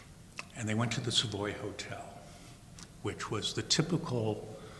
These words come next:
gathering place for Americans. From early August through mid-October, Herbert dealt with the men,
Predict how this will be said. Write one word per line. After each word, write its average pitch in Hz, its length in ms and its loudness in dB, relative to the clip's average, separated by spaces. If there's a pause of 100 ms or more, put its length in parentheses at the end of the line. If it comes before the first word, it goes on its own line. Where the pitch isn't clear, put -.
(1000)
gathering 107 480 6
place 95 360 2
for - 180 0
Americans. 95 800 -6 (1900)
From 120 320 4
early 165 380 8
August 113 840 8 (400)
through - 320 2
mid-October, 110 880 2 (3500)
Herbert 135 340 4
dealt 117 300 4
with 98 160 -2
the 104 80 2
men, 135 560 4